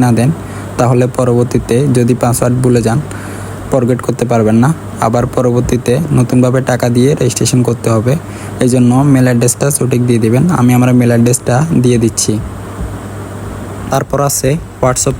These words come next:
নাম্বার। আপনার যে WhatsApp নাম্বারে আপনি সবসময় অ্যাক্টিভ থাকেন, সবসময় যে WhatsApp নাম্বারটা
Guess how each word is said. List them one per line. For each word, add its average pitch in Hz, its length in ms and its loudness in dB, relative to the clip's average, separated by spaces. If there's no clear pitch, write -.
নাম্বার। 120 280 2
আপনার 123 280 2
যে 131 100 2
WhatsApp 123 420 0
নাম্বারে 131 360 2
আপনি 123 180 0
সবসময় 131 440 0
অ্যাক্টিভ 120 260 -2
থাকেন, 123 280 0
সবসময় 127 580 2
যে 127 80 2
WhatsApp - 360 0
নাম্বারটা 123 340 0